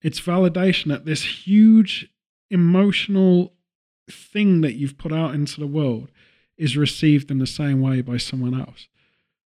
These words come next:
It's basically why an athlete plays sports,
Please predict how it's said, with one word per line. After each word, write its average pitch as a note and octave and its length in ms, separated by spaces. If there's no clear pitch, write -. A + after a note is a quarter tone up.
It's - 160
basically C#3+ 640
why C3+ 260
an B2+ 100
athlete C3+ 520
plays B2+ 320
sports, - 640